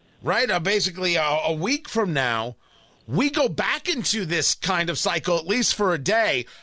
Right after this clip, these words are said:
How are we getting out of this? What's changing out there? And then what's go-, is it expected to come back for any level of strength or, or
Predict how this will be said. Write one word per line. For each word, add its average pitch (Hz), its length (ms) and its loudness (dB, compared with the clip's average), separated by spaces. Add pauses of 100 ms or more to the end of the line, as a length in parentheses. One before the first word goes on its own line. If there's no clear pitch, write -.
How 233 260 0
are 302 120 0
we 294 140 -2
getting 220 300 0
out 185 160 0
of 170 100 -2
this? 185 200 0
What's 214 260 -2
changing 190 720 0
out 151 240 0
there? 156 320 2
And 175 120 0
then 185 180 0
what's 202 200 0
go-, 214 260 -2
is 175 180 0
it 151 180 -6 (300)
expected 240 540 -2
to 175 60 -12
come 196 200 0
back 185 300 0 (280)
for 214 160 -2
any 226 260 2
level 190 260 0
of 165 100 2
strength 185 480 0
or, 165 240 2
or 151 420 0